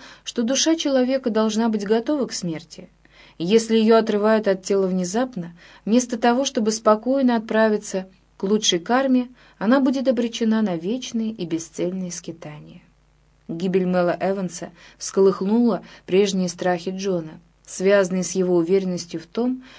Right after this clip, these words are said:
что его ожидает внезапная и жестокая смерть от руки убийцы. Именно поэтому, услышав рассказ о том, что прах Мэла исчез по дороге в Англию, Леннон истерически расхохотался. Ему почудилось,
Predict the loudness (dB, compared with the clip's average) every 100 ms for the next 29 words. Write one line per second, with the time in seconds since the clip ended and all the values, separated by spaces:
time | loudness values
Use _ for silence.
0 | -16 -14 2 4 4 4 4 4 4 4
1 | 4 2 -4 0 0 0 -2 -2 -4 -4
2 | -4 0 -2 -2 -4 -4 -6 -14 -20 -10
3 | -8 -6 -8 -4 -6 -4 -6 -8 -12 -16
4 | -18 _ _ -20 -20 -20 0 2 4 4
5 | 6 6 6 4 4 2 0 -2 -2 0
6 | 0 2 -2 0 -2 -2 -4 -4 -6 -2
7 | 0 0 0 0 0 -2 -4 -6 -2 -2
8 | -4 -2 0 0 0 -2 0 2 2 0
9 | -2 -8 -20 -8 2 4 4 2 0 -6
10 | -2 0 0 -6 -8 -6 -6 -8 -10 -10
11 | -12 -16 -16 -14 -16 -20 _ _ _ _
12 | _ _ -2 0 2 0 0 -2 0 -2
13 | -4